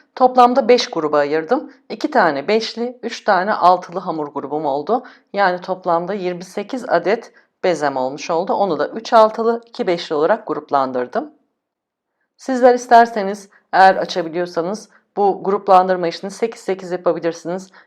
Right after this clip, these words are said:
Ya da oklava konusunda, hamur açma konusunda çok iyi değilim diyorsanız ve yeni başlayanlardansanız o zaman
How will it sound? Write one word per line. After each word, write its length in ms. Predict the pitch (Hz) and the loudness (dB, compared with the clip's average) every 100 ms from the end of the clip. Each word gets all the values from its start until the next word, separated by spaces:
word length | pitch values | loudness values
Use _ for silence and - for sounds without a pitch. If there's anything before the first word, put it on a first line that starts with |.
| - | 0
Ya 120 | 269 | 6
da 60 | 247 | 8
oklava 380 | 247 247 226 226 | 8 6 4 4
konusunda, 580 | 208 202 208 196 196 | -2 -4 -4 2 2
hamur 180 | 202 196 | 2 2
açma 280 | 190 185 185 | 0 0 -8
konusunda 280 | 190 185 185 | -8 -8 -8
çok 240 | 196 190 | -6 -6
iyi 160 | 185 180 | -4 -2
değilim 320 | 185 180 180 | -2 -2 -4
diyorsanız 460 | 170 170 160 165 151 | -4 -4 -6 -6 -8
ve 60 | |
yeni 320 | 151 160 196 | -6 -2 2
başlayanlardansanız 1160 | 190 156 - 143 143 135 135 135 135 151 180 202 - - _ | 2 2 -2 -4 -4 -4 -4 -6 -6 -8 -8 -10 -20 -20 _
o 80 | 226 | -2
zaman 400 | 208 175 151 170 | 2 2 2 -2